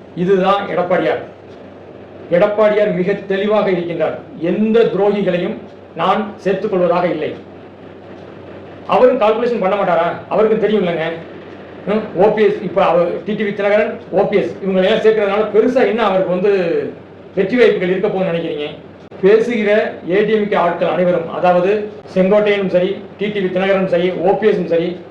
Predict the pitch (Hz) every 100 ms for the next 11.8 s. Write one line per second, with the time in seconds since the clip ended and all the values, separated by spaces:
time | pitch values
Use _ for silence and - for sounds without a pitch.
0 | - - - - - 175 202 220 170 214
1 | 214 220 202 185 214 180 214 226 202 180
2 | 170 175 175 - - - - - - 202
3 | 214 185 185 220 - - - - 180 220
4 | 208 190 190 202 196 202 190 208 208 190
5 | 185 180 180 - - - - - - -
6 | - - - - 147 170 196 180 196 202
7 | 190 247 233 220 196 185 165 196 254 233
8 | 190 185 220 190 175 175 160 180 190 -
9 | - - - - - 180 196 247 214 220
10 | 202 196 180 214 226 185 170 175 185 -
11 | 180 196 233 233 214 185 190 214